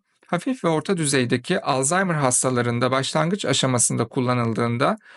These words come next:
hastalığın ilerleyişini yavaşlattığı gösterilmiş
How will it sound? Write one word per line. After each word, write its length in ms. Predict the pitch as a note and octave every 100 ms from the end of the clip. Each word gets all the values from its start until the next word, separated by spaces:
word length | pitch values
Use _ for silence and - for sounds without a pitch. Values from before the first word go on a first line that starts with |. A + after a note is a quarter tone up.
| -
hastalığın 580 | - D3 - E3+ F3 G3+
ilerleyişini 800 | D#3+ C#3+ C3 C3 C3 - C#3 D#3+
yavaşlattığı 680 | C#3+ C3 B2+ - C3 - D3
gösterilmiş 840 | C3 A#2 - A#2+ A2 A#2 D#3+ -